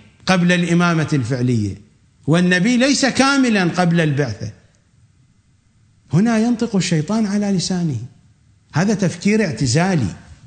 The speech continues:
الفكر المعتزلي كان منتشرًا بشكل واسع. الشيخ المفيد درس عند المخالفين، ثم تأثر بالثقافة العامة، الثقافة الاعتزالية.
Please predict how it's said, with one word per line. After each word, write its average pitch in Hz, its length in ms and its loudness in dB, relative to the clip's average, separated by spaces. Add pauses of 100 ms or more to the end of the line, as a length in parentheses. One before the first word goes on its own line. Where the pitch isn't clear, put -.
(1200)
الفكر 185 560 0
المعتزلي 165 720 0
كان 208 300 0
منتشرًا 196 680 0
بشكل 180 680 0 (260)
واسع. 185 480 0 (1300)
الشيخ 190 380 0
المفيد 156 480 0
درس 214 320 2
عند 214 260 2
المخالفين، 180 840 0 (240)
ثم 175 280 2
تأثر 190 560 -2
بالثقافة 175 760 -2
العامة، 165 640 0 (280)
الثقافة 151 500 -2
الاعتزالية. 123 880 -2